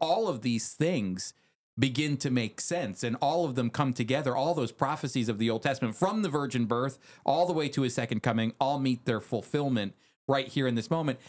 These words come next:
And I'll, I'll even say this, Steve, we've always, it's always funny when people say, "So are we living in the last days?" People, I, I get that a lot. And I tell them, "Hey, the moment Jesus ascended into heaven, resurrected, we've been living in the last days," because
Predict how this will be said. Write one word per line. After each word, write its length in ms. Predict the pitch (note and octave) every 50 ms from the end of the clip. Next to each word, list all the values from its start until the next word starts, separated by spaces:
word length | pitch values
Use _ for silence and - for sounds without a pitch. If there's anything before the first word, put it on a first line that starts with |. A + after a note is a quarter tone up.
| - - -
And 120 | E3+ E3+
I'll, 120 | F#3+ G3+ -
I'll 140 | E3+ F3 G3
even 160 | A#3+ C4 C4 A3
say 160 | - F3 D3+
this, 160 | E3+ F3+ F3+
Steve, 180 | - D3+ C3+ B2
we've 220 | B2+ E3 A3+ C4
always, 320 | B3+ A3 F#3+ F3+ D#3 C#3 - - _ _ _ _ _ -
it's 160 | E3 D3+ -
always 220 | A3+ A#3+ A#3 -
funny 220 | - - F#3 F3+ E3
when 100 | C#3 A#2+
people 240 | C3+ C#3+ C3+ C#3+
say, 320 | B2 - D3 B2+ A#2+ A#2+ B2 -
"So 160 | - C#3 C3
are 120 | B2+ B2+ A#2+
we 120 | A#2+ A#2
living 300 | A#2 C3+ C3 C3+ B2+ A#2
in 80 | A2+ A2
the 80 | G#2+
last 360 | F#2+ G2+ G#2 G#2 G#2 - -
days?" 320 | - - G#2+ G2+ E2+ D#2 -
People, 420 | - F#3 G3+ F#3 E3 - - - _ - -
I, 240 | - E3 F3 E3 - - - D#3+ - -
I 60 | E3+
get 160 | - D#3+ C3
that 140 | B2 C#3 A#2+
a 60 | G#2
lot. 280 | F#2+ G#2 A#2+ B2 G#2+ - _ - - - _ _ _ _ -
And 100 | A#2 A#2+
I 80 | D#3+ G#3
tell 220 | G3+ - F3 D3
them, 160 | C3 A#2+ G#2+
"Hey, 140 | - E3+ F3+
the 200 | A#2+ F#2 F#2+ A2+
moment 340 | G#2+ A#2+ D3+ F#3+ G#3+ G3+ -
Jesus 400 | G#2+ A#2+ D3 E3 D3+ D3+ C#3 -
ascended 360 | G#2 - - C#3 C#3 A#2+ C3 B2+
into 240 | A#2 A2 - G#2
heaven, 300 | G2 C3 E3+ E3+ B2+ G#2+
resurrected, 800 | G2+ F#2+ F2+ A#2 D3 F#3 E3+ C#3+ B2+ A2+ B2+ E3 F#3 - - A#2 - - _ _ _ _ -
we've 180 | C#3 F#3+ A3+
been 160 | A3+ F#3 C3+ A#2
living 540 | G#2 G2+ A2 D3 F#3 G3 A#3+ A#3 A3 G3+ -
in 160 | - C#3 C3+
the 140 | B2+ A#2+ A#2
last 540 | A2+ A2 B2+ C#3 D3+ D#3+ F3 D#3+ - - - - C3
days," 340 | A2 C#3 C#3 C3+ G#2+ F2+ E2+
because 320 | G2 B2+ A#2+ - C3 -